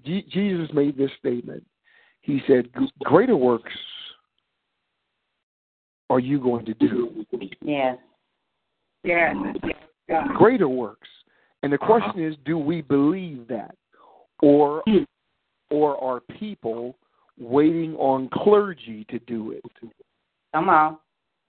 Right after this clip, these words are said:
Speaker 2: Come
Speaker 1: And
Speaker 2: on.
Speaker 1: that's the mi-, that's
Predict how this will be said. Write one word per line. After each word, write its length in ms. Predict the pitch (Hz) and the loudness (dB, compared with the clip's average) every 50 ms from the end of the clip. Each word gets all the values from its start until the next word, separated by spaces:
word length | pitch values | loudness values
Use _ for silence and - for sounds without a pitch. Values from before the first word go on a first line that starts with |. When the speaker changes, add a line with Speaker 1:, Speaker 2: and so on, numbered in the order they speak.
| _ _ _ _ _ _ _ _ _ _ _ _ _ _ _ _ _ - | _ _ _ _ _ _ _ _ _ _ _ _ _ _ _ _ _ -14
Speaker 2:
Come 120 | - 156 180 | -6 -4 -2
Speaker 1:
And 100 | - 185 | 0 2
Speaker 2:
on. 80 | 170 | 6
Speaker 1:
that's 260 | 156 139 156 - - - | 6 6 6 4 0 -2
the 80 | 160 | -2
mi-, 320 | 143 147 151 160 160 - - 120 | 2 4 2 2 2 0 -2 -2
that's 240 | 131 139 156 160 | 0 0 0 0